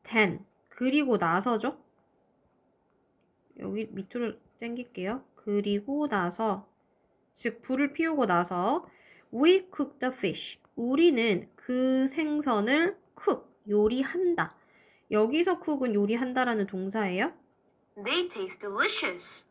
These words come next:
Speaker 1: They
Speaker 2: At
Speaker 1: taste
Speaker 2: night, we have a great time.
Speaker 1: 어, 두 문장 같이. They taste delicious.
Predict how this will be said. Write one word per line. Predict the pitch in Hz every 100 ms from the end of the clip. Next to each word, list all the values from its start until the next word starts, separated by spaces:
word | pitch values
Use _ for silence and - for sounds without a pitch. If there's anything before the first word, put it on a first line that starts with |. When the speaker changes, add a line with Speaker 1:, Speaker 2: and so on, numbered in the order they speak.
| _ 214
Speaker 1:
They | 214 233 311
Speaker 2:
At | 330 -
Speaker 1:
taste |
Speaker 2:
night, | 208 269 240 - _ -
we | 208 208
have | 311 359
a | 320 -
great | 269 302 -
time. | 247 269 202 185
Speaker 1:
어, | 202 -
두 | - 226
문장 | 240 226
같이. | 202 180 - 294 302 - _
They | 233 247 330 339
taste | 240 208 262 - - _ -
delicious. | 226 220 254 320 - 180 - - -